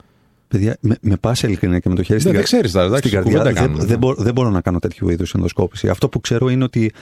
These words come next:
Speaker 1: όταν βγήκε το δελτίο τύπου, με παίρνανε τηλέφωνο και μου λέγανε, «Τι είναι αυτό που πήγες,
Speaker 2: Ναι, ναι.
Speaker 1: γιατί πήγες εκεί», αφού, ξέρεις,
Speaker 2: Έπαιξε ρόλο όμως ο σκοπός της επιχείρησης;
Speaker 1: Ε, εκατόν ένα τοις εκατό.
Speaker 2: Ναι.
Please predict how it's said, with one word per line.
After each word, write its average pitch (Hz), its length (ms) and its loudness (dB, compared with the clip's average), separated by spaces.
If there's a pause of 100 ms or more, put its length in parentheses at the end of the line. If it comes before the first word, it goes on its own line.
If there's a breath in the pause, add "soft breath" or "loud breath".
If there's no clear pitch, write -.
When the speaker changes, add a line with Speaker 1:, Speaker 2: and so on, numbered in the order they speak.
(200 loud breath)
Speaker 1:
όταν 117 200 0
βγήκε 113 220 2
το 110 80 2
δελτίο 98 320 0
τύπου, 120 240 -2
με 110 100 0
παίρνανε 110 280 0
τηλέφωνο 107 400 0
και 110 140 -2
μου 104 80 0
λέγανε, 110 360 0 (640)
«Τι 117 140 2
είναι 120 120 2
αυτό 95 220 0
που - 100 -6
πήγες, 107 440 0
Speaker 2:
Ναι, 101 80 -2
ναι. 90 60 -2
Speaker 1:
γιατί 98 280 0
πήγες 101 320 -2
εκεί», 107 380 -2 (320 loud breath)
αφού, 120 540 0
ξέρεις, - 340 -2 (160)
Speaker 2:
Έπαιξε 120 520 2
ρόλο 101 340 2
όμως 90 440 -2 (540)
ο 98 100 -4
σκοπός 98 680 -2
της 87 140 -6
επιχείρησης; 90 640 -6 (720)
Speaker 1:
Ε, 95 280 2 (680)
εκατόν 123 400 0
ένα 117 180 0
τοις - 120 -10
εκατό. 92 300 -4
Speaker 2:
Ναι. 85 120 -4